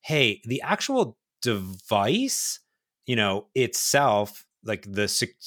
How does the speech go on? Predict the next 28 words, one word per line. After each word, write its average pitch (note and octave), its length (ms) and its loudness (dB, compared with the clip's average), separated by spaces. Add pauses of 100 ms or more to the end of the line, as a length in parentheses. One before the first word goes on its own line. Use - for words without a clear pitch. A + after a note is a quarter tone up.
the - 80 -4
s-, - 220 -4
the, F#2 640 -6 (180)
the F2+ 400 -6
serial D#3 480 2
number F#2 400 2
is G#2+ 220 0
not A2 220 2
necessarily G2+ 380 0
important. G2+ 520 0 (340)
It's F3 140 -2
that F#3 160 2
initial C3+ 420 0
first G#2+ 300 -4
handshake, A2 800 -2
which A2+ 160 -2
is G#2 80 -2
like, G#2+ 160 0
"Hey, A#2 500 2 (500)
we're D3 280 2
coming E3+ 360 0
in, G2+ 380 0 (340)
we're D3 360 2
doing C3+ 340 2
this A2+ 160 -2 (180)
original A#2 1160 0 (180)
sort A#2 260 0
of G2 220 0